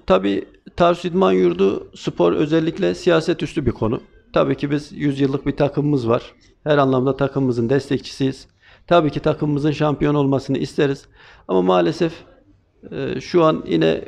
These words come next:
biliyorsunuz malum problemler devam ediyor. İşte Başkan Bey'in verdiği, belediye başkanının vermiş olduğu sözler var, tutmadığı sözler var. Bununla ilgili de maalesef, e,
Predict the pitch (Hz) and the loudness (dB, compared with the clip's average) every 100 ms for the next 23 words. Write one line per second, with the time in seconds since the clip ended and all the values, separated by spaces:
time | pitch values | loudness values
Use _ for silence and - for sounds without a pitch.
0 | - 170 139 110 120 117 139 127 117 131 | -4 2 2 2 -2 0 2 2 0 2
1 | 135 135 135 127 127 - 135 147 135 110 | 4 4 4 4 2 0 4 4 4 0
2 | 120 123 - - 139 135 135 151 139 139 | -2 -2 -4 -4 -2 0 0 0 0 2
3 | 139 139 139 131 139 131 135 143 143 135 | 2 2 2 2 2 2 2 2 2 0
4 | - 131 135 135 135 131 143 131 135 123 | 0 0 2 2 2 0 0 0 0 0
5 | 135 127 135 127 131 127 143 139 147 139 | 0 2 0 2 -2 -4 -8 -4 -2 0
6 | 143 135 139 135 135 131 135 - - _ | -2 0 -2 2 2 2 0 -4 -20 _
7 | _ _ _ 185 175 165 160 160 139 151 | _ _ _ -2 0 0 0 0 0 0
8 | 165 135 165 156 - - _ _ - 123 | 0 0 -2 -4 -6 -20 _ _ -16 -10
9 | 123 | -8